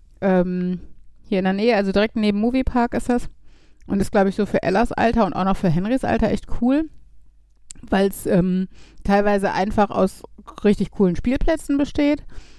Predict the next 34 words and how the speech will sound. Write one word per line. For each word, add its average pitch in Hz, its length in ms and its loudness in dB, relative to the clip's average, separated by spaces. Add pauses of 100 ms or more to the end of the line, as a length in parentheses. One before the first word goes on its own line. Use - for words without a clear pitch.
(180)
und 208 120 -6
dazu 196 360 2
aber 185 260 2
dann 185 220 -2
halt 180 180 0
auch 175 380 0
so 180 80 2
eine 170 460 2
Teppichrutsche 196 960 0
und - 180 -6
ein - 40 -10
Riesenrad 190 480 0
und 175 140 -4
eine - 80 -2
Achterbahn, 190 680 2
Baumwipfelfahrt 190 840 0
haben 190 140 0
die 180 60 -2
mittlerweile 180 680 2
und 185 140 -4
sowas. 185 340 0
Also 175 280 0 (640)
ist, - 100 -18
glaub 185 160 2
ich, - 100 -2
ganz 180 240 -2
nett 233 160 0
und 180 120 -2
Ella 175 240 2
hatte 180 160 0
viel 196 200 -2
Spaß - 340 0 (520)
so 185 100 4
niederschwellige, 202 760 2